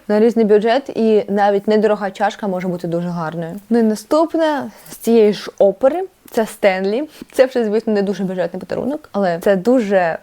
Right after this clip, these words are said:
дуже класна пляшка. І сюди ж я одразу відношу ще термос. Сто сорок друга ідея —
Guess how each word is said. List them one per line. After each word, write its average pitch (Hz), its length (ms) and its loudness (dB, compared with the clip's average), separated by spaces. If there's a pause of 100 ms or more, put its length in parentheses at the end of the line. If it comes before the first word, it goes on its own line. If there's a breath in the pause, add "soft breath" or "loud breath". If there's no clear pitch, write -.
(180)
дуже 202 280 -2
класна 170 360 -8
пляшка. - 440 -10 (140)
І 196 260 2 (180)
сюди 294 360 0
ж 311 60 0
я 233 120 2
одразу 202 320 0
відношу 190 580 -4
ще 170 380 -6
термос. - 280 -6 (380 soft breath)
Сто - 140 0
сорок 208 260 -2
друга 285 260 -2
ідея — 269 280 2